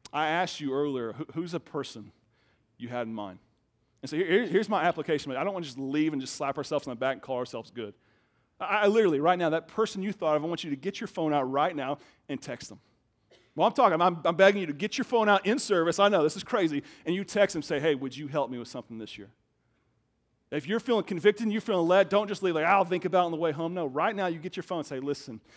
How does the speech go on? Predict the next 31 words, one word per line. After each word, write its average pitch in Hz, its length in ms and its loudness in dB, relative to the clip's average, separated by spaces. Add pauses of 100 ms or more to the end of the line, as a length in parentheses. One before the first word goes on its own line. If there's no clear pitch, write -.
(180)
w-, 139 140 -6
would 147 180 -2
you 175 200 -10
do 160 160 -6
something 143 400 -6
with 131 160 -6
me 127 120 -6
this 113 280 -10
year?" 101 180 -18 (1500)
Don't, 160 160 -2
don't 160 160 -2
let 170 140 -2
me 170 180 -6 (480)
escape 160 400 -6
today 143 220 -4
without 120 280 -8
talking 104 260 -10
to 101 40 -18
you. 113 60 -10
You 135 60 -10
text - 320 -10
them 123 120 -8
right 123 160 -8
now. 113 220 -12 (540)
Today, 156 420 -2 (180)
this 151 220 -6
year 147 100 -4
is 117 80 -8
gonna 127 140 -10
be 113 120 -12
different. 101 340 -18